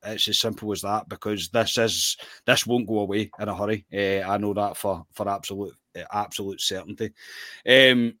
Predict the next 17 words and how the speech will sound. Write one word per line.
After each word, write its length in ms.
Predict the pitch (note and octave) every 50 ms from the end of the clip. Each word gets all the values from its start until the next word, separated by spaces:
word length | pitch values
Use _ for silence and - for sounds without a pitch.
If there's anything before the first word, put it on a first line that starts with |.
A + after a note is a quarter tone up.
| _ -
the 60 | C3+
starting 320 | - - D#3+ E3 D3+ C#3
eleven 460 | C3+ C3+ C3 C3 C#3+ D#3+ D#3 C#3 C#3+ - -
today, 400 | - B2 C#3+ D#3 D#3 C#3+ C#3+ - _ -
um, 420 | A#2 A#2+ A#2 A#2 A#2 A2+ A2 A2 - -
Ryan, 320 | A#2+ B2 A#2+ A#2+ A#2+ A2
was, 500 | G#2+ A2 A2+ G#2 E2+ G#2+ - - - - _ _ _ _ _ _ _ _ _ _ -
uh, 520 | - - _ - A2 A2 A2 G#2+ G#2 G#2 G2+
McLaughlin, 480 | G#2 G#2 A2 B2 B2 B2 - A#2 A2+ A2
Tavernier, 420 | - A2+ A2+ G#2+ A2+ A2 G#2+ G#2
Goldson, 460 | - - A2+ A2+ A2 A2 - G#2+ G#2
Sands, 400 | - - - G#2+ G#2+ G#2+ G2+ -
Barisic, 680 | - - G#2+ G#2 G#2+ G#2+ G#2 - A#2 A2 - - - - - - - - - - - _ -
Lundstram, 480 | B2 B2+ C3 - - B2+ A2+ G#2+ G#2+ -
Davis, 560 | A#2 A#2 A#2 A2+ A2 A2+ - - - - - _ _ _ _ _ _ _ _ _ _ _ _ _ _ _ _ _ _ _ _ _ _ _ _
Tillman, 480 | - C#3+ C#3 C#3 C#3 C3+ C#3 C3 B2 - - - - - _ -
Kamara, 500 | - A#2+ A#2+ B2 B2 B2 A#2+ A#2+ A#2